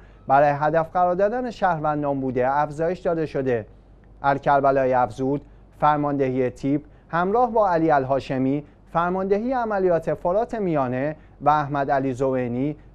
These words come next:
فرماندهی پلیس کربلای معلی، در این بازدید میدانی حضور داشتند.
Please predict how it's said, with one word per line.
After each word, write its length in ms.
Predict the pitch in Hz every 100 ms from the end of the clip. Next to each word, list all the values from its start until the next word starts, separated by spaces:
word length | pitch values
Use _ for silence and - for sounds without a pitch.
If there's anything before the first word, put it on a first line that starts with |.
| -
فرماندهی 520 | 170 180 196 208 262
پلیس 400 | 247 208 185 170
کربلای 640 | 165 175 175 175 196 240
معلی، 460 | 220 175 147 135 131
در 160 | 135 131
این 180 | 131
بازدید 400 | 135 131 127 208
میدانی 520 | 208 160 139 131 127 127
حضور 480 | 139 156 156 190
داشتند. 560 | 175 151 - 135 127